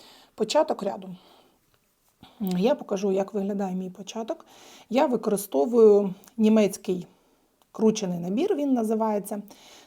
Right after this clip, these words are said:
Для шкарпеток він для мене найкращий. Він еластичний, він непогано виглядає.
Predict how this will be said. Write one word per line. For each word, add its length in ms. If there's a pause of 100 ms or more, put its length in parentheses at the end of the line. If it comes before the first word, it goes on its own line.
Для 140
шкарпеток 500
він 320
для 240
мене 340
найкращий. 680
Він 260
еластичний, 760
він 180
непогано 460
виглядає. 540